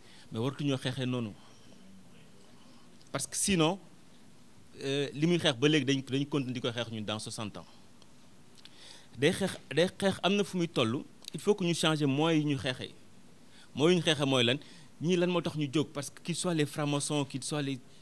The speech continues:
mais duñu, duñu, duñu, duñu, duñu, duñu jóg di utiliser ay moyens, di, di utiliser ay, ay canaux. Mais ñun yan stratégie la ñuy teg pour apporter des réponses sur ça?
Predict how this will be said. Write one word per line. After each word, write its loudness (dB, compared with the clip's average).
mais -12
duñu, 2
duñu, 2
duñu, 2
duñu, -2
duñu, 0
duñu 4
jóg 4
di -4
utiliser 0
ay 6
moyens, 4
di, -2
di -4
utiliser -2
ay, 4
ay 0
canaux. 0
Mais 6
ñun 6
yan 6
stratégie 2
la 2
ñuy 4
teg 0
pour -4
apporter 2
des 4
réponses -2
sur -6
ça? -4